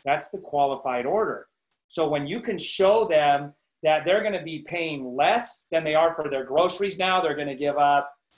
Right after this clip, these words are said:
uh, some habits like Starbucks, and so they're gonna save more money there, and the benefits that they're gonna get from the Forever Pack, because it's more than a hundred B V, done.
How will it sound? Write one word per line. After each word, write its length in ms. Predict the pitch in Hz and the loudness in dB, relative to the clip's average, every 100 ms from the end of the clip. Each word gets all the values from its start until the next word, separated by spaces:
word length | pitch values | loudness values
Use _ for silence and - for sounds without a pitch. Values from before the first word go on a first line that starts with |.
| - _ 143 | -20 _ -4
uh, 640 | 131 123 123 120 120 117 113 _ _ _ _ _ _ _ | -2 0 0 0 0 -2 -10 _ _ _ _ _ _ _
some 180 | - 120 | -14 -10
habits 540 | 185 180 180 185 185 | -2 0 0 -2 -2
like 140 | 131 131 | -6 -6
Starbucks, 720 | - 180 180 180 180 180 - | 0 4 4 6 2 2 -4
and 100 | 131 | -6
so 100 | 160 | -4
they're 120 | 156 | -4
gonna 100 | 147 | -6
save 320 | - 185 170 | -2 0 0
more 220 | 160 175 | 2 2
money 260 | 175 175 170 | 2 0 0
there, 440 | 165 170 175 180 _ - | -2 0 0 -2 _ -6
and 120 | 151 | -4
the 60 | - | -2
benefits 580 | 131 151 208 269 262 | 0 2 0 -2 -4
that 160 | 262 254 | -4 -2
they're 120 | 254 | -2
gonna 160 | 247 247 | -2 -2
get 360 | 233 254 285 _ - | -2 -2 -4 _ -2
from 460 | 202 226 254 - _ - | 0 2 -2 -8 _ -16
the 80 | |
Forever 400 | 165 156 160 220 | -8 -2 0 0
Pack, 340 | 226 247 277 277 _ _ _ _ _ _ _ | -4 -4 -6 -8 _ _ _ _ _ _ _
because 300 | 147 165 160 | -12 -4 -2
it's 220 | 165 - 143 | -2 -6 -2
more 240 | 151 185 | 0 2
than 140 | 208 | 2
a 60 | 202 | 2
hundred 300 | 214 220 220 | 2 0 -2
B 180 | 220 220 | -6 -6
V, 360 | 247 269 247 _ _ _ _ _ _ _ _ _ _ | -4 -4 -8 _ _ _ _ _ _ _ _ _ _
done. 480 | 175 233 208 117 - | 2 2 2 -2 -10